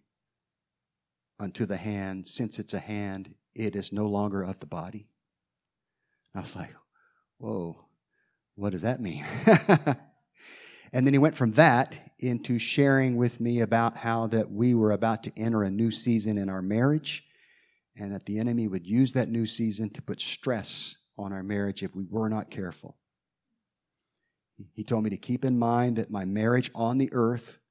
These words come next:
was the most valuable thing I had. Of course, apart from my relationship with him. He said, "So fight for it,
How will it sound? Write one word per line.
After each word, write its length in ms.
was 140
the 100
most 280
valuable 500
thing 280
I 100
had. 260
Of 160
course, 340
apart 340
from 160
my 100
relationship 680
with 120
him. 220
He 80
said, 220
"So 160
fight 420
for 260
it, 200